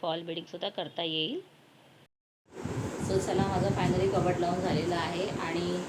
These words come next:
काही कपडे आहेत आणि काही कपडे आहेत ना, ते मी ऑल्टरेशनसाठी काढले.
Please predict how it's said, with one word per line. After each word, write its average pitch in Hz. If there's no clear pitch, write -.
काही 190
कपडे 190
आहेत 208
आणि 185
काही 190
कपडे -
आहेत -
ना, -
ते -
मी -
ऑल्टरेशनसाठी -
काढले. -